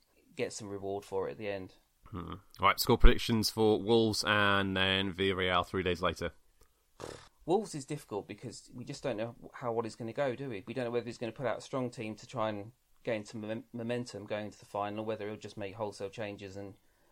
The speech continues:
Speaker 1: um, and it'll just be a scratch team. I think
Speaker 2: I mean,
Speaker 1: it'll be a
Speaker 2: that game
Speaker 1: scratch
Speaker 2: is
Speaker 1: team.
Speaker 2: always boring.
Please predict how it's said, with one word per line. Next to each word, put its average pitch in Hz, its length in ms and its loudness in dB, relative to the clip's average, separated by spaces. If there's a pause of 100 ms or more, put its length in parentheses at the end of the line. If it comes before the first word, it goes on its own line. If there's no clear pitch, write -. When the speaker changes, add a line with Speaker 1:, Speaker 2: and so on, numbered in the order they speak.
(320)
Speaker 1:
um, 98 540 -6 (280)
and 110 120 -4
it'll 95 120 -6
just - 180 -12
be 98 120 -8
a 92 40 -8
scratch - 360 -6
team. 98 280 -8
I 92 40 -8
think 98 200 -12
Speaker 2:
I - 40 2
mean, 113 120 10
Speaker 1:
it'll - 40 2
be 135 40 12
a 147 100 12
Speaker 2:
that 117 60 -2
game 107 200 10
Speaker 1:
scratch 101 80 4
Speaker 2:
is - 60 -2
Speaker 1:
team. 104 120 -6
Speaker 2:
always 98 520 8
boring. 90 500 4